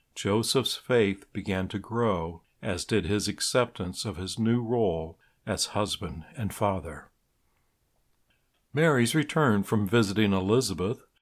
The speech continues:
brought tremendous joy and excitement to Joseph's heart. All the difficulties and loneliness of working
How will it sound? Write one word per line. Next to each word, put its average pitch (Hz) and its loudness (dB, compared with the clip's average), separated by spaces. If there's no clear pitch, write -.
brought 180 4
tremendous 170 2
joy 156 4
and 98 2
excitement 113 -2
to 104 -6
Joseph's - -2
heart. 110 -4
All 107 6
the 104 0
difficulties 107 0
and 110 0
loneliness 104 2
of 98 -4
working 110 -2